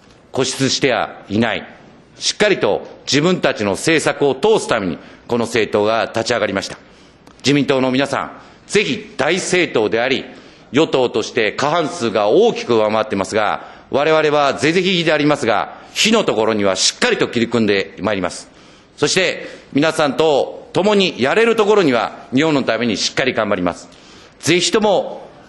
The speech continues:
この国を新しい形に変え、統治機構を変え、そして、この国がもう一度世界に誇りのある国にするために、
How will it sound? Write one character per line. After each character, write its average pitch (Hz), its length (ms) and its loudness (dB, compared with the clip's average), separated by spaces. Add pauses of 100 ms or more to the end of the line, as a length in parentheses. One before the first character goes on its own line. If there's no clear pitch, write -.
(140)
こ 147 120 0
の 156 420 0
国 151 260 2
を 123 280 0 (160)
新 180 440 0
し 175 240 0
い - 40 -2
形 120 400 0
に 117 280 0
変 139 180 0
え、 - 260 -8 (220)
統 165 180 2
治 - 120 -4
機 123 140 -6
構 117 180 4
を 92 100 -2
変 151 160 0
え、 - 300 -8 (280)
そ 160 160 -2
し - 100 -4
て、 214 420 0
こ 143 100 0
の 147 80 2
国 151 200 2
が 127 160 0
も 175 280 2
う 214 40 4
一 202 160 -4
度 208 120 2
世 196 140 0
界 156 200 0
に 113 80 2
誇 147 320 2
り 190 40 2
の 190 100 4
あ 185 60 4
る 123 120 0 (380)
国 135 200 2
に 127 100 4
す 127 100 -2
る 123 80 2
た 123 120 0
め 135 100 0
に、 101 180 -4